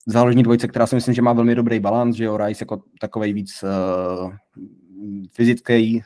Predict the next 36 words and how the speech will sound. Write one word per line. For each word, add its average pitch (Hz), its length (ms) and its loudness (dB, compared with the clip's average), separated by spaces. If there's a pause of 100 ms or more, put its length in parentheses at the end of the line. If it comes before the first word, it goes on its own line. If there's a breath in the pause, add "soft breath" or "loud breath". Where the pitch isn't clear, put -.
(120)
Çalhanoğlu 107 520 -2
jako 101 400 0 (200)
absolutně 104 340 -4
neuvěřitelně 104 540 0
mobilní, 107 640 0 (480 soft breath)
ale, 101 240 0
ale 104 180 2
skvělý 104 300 -2
playmaker. 101 500 -2 (120)
Myslím 101 300 -2
si, 98 100 -12
že 104 60 0
i 110 100 -4
ta 101 260 0
stoperská 104 500 -2
dvojice 98 340 2
má 98 280 2
velmi 98 260 -2
dobrý 98 260 -2
balans, 98 360 2
kdy 98 160 -4
jeden 95 200 -2
je 98 60 0
víc 98 160 -2
front 98 220 -6
foot, 104 280 -6
jeden 98 400 -4
je 98 80 2
víc 98 160 -2
takový, 101 300 -2
jako 98 180 0
že 101 80 -6
se - 120 -12
klidně 95 220 -8
drží 98 200 -2
zpátky. 98 440 2